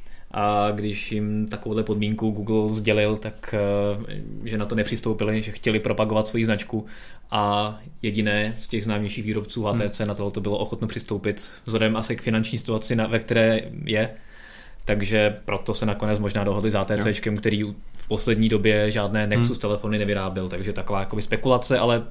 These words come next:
Speaker 1: víceméně to do sebe zapadá.
Speaker 2: A ono vlastně H T C takhle začínalo.
Speaker 1: Hmm.
Speaker 2: H T C dlouho dělalo pouze brandované telefony, na kterých nemělo svou značku, a až potom teprve vlastně někdy v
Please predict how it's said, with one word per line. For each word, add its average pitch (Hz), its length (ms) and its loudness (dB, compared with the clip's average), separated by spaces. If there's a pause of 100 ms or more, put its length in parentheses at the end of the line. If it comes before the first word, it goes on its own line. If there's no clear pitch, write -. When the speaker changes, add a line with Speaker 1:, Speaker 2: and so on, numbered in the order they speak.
(140)
Speaker 1:
víceméně 113 420 2
to 110 80 -2
do 110 60 2
sebe 117 200 2
zapadá. 110 500 2
Speaker 2:
A 101 80 0
ono 110 140 4
vlastně 110 320 2
H 107 160 6
T 113 160 6
C 123 140 0
takhle 113 200 2
začínalo. 117 520 2
Speaker 1:
Hmm. - 320 -6
Speaker 2:
H 175 160 4
T 214 120 4
C 117 160 4
dlouho 101 300 6
dělalo 107 300 6
pouze 104 280 4
brandované 101 520 2
telefony, 98 420 0
na 101 80 0
kterých 101 260 -2
nemělo 95 260 0
svou 104 220 -2
značku, 101 500 0
a 98 80 2
až 101 120 -2
potom 104 420 -2
teprve 101 280 4
vlastně 98 320 2
někdy 101 360 4
v - 220 -6